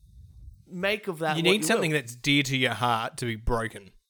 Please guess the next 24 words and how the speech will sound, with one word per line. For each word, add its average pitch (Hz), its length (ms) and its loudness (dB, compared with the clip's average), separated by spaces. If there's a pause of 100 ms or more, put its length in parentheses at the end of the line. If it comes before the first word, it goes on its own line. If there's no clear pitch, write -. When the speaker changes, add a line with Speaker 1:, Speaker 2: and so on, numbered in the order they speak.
(260)
Speaker 1:
Oh, 349 140 0
yeah, 277 280 2
all 226 140 4
Speaker 2:
You - 80 0
Speaker 1:
the - 60 0
Speaker 2:
need, 156 60 2
Speaker 1:
time. 185 320 2
Speaker 2:
I 143 220 4
absolutely 170 440 -2
feel 131 240 -2
that 123 120 -6
you 120 60 -8
need 127 180 -6
something 117 320 -14
dear 156 200 0
to 196 80 -6
your 147 160 -4
heart, 117 260 -6
something 156 160 -10
that 123 120 -10
you 123 80 -10
truly 185 280 -4
believe 127 340 -6
in, 113 160 -10